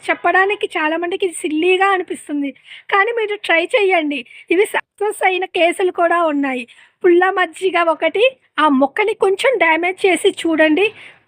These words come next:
పిందెలు కానీ పడ్డాయా, మొక్క కాయ మేలు ఫీమేల్ రెండు కలిసి ఉన్న మొక్క అని,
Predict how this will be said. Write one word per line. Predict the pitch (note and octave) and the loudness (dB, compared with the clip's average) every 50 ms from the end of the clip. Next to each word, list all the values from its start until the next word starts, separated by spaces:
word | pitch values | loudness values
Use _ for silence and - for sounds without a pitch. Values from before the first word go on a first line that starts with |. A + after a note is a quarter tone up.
| _ _ _ _ _ _ - | _ _ _ _ _ _ 0
పిందెలు | A#4+ A4+ A4+ A4+ B4 A#4+ A#4+ A#4 | 2 2 2 2 2 2 2 2
కానీ | - A4 F#4 F#4 F#4 G4 | 0 0 0 0 0 -2
పడ్డాయా, | G4 F#4+ - D4 D#4+ C#4+ C#4 D4+ E4+ G4 F#4 F4+ F4 F4 E4 C#4 - - _ - | -4 -4 -4 -4 -4 -2 0 2 2 4 4 4 4 2 2 0 -4 -10 _ -4
మొక్క | C#4 D4+ D#4 D4+ - - A4 | 0 0 0 0 0 -2 -2
కాయ | A4 - - E4+ D#4 D4+ E4 F4+ F#4 F4+ F4+ C4+ C#4 | -2 -2 -2 0 0 2 4 4 4 2 2 0 -2
మేలు | C#4 D4+ E4+ F4 F4 F#4 G4 G4+ G#4 - | -2 -2 -2 -2 -2 -2 -2 -2 -2 -2
ఫీమేల్ | G4 F4+ E4+ F4+ E4 E4+ F4+ G4 G4 D#4+ | -4 -2 0 0 0 0 0 -2 -2 -2
రెండు | D4+ D4+ D#4 E4+ | -2 -2 -2 -4
కలిసి | F#4 - - A#3+ D4 E4 - - G#4+ F#4+ F#4 | -4 -4 -6 -4 -4 -4 -4 -4 -4 -2 -2
ఉన్న | F4+ E4+ E4 E4 F4+ F#4+ G#4 | -4 -4 -4 -4 -4 -4 -2
మొక్క | G4 D4 B3 - - C4 | -2 -4 -4 -4 -2 -2
అని, | C4 C4 B3 A3 A3 | 0 0 -2 -4 -6